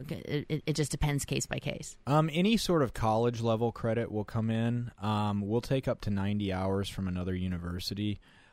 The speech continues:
Speaker 2: Um, things like vocational won't always come in, or they may come in as elective. Remedial will not come in,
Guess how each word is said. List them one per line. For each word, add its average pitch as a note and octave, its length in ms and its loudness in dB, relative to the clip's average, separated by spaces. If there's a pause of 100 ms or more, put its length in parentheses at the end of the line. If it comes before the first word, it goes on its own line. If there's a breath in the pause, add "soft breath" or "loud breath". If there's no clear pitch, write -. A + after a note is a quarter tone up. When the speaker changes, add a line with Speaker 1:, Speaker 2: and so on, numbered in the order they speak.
(140)
Speaker 2:
Um, A2+ 500 2 (460)
things D3+ 300 0
like C3 180 2
vocational G#2+ 1300 2
won't G#2 260 0
always G#2+ 340 2
come G#2+ 240 -2
in, G#2+ 220 0
or G2+ 80 0
they G2 80 0
may G2 180 0
come G2+ 220 -2
in G2 80 0
as F#2+ 140 -2
elective. F#2+ 500 -4
Remedial G2+ 640 0
will F#2+ 180 0
not F#2+ 300 -4
come F#2+ 260 -4
in, F#2+ 440 -2